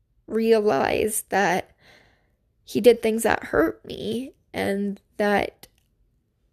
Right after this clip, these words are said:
I was the one, love of his life, and he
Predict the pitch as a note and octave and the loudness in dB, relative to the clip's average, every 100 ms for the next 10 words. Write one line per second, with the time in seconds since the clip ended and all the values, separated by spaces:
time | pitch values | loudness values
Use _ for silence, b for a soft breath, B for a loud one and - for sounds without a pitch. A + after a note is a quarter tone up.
0 | _ _ _ _ _ _ _ _ G#3+ A3 | _ _ _ _ _ _ _ _ 2 4
1 | A#3 A3 G#3 A3 A3+ A3 G#3 - - A#3+ | 6 4 0 -2 0 -2 -2 -4 0 2
2 | G#3+ G3+ G3 G3+ - - - - G3+ A3+ | 2 0 0 0 2 2 0 -2 -4 -4
3 | A3+ - - | -4 -4 -8